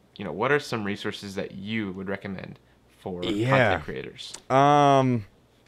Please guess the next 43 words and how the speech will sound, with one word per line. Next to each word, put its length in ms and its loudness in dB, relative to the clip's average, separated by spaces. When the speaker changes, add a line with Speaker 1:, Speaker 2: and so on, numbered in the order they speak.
Speaker 2:
see, 240 6
it's, 280 4
it's 200 0
so 280 6
weird 300 4
'cause 160 0
there's 200 0
not, 380 2
like, 280 2
a 120 4
single 500 -2
guide, 480 4
like, 220 0
this 240 -6
is 80 -6
what 200 2
you 100 0
do 180 2
to 80 0
be 120 2
successful 520 0
on 120 0
YouTube. 360 2
Like, 160 6
wor-, 200 4
Speaker 1:
Yeah. 100 2
Speaker 2:
what 160 6
works 260 4
for 140 4
me 240 4
is 120 2
not 200 2
gonna 160 0
work 180 2
for 140 -6
someone 400 -2
else. 240 0
You 80 -6
kinda 260 -2
just 180 -4
have 140 2
to, 80 -2
like, 160 0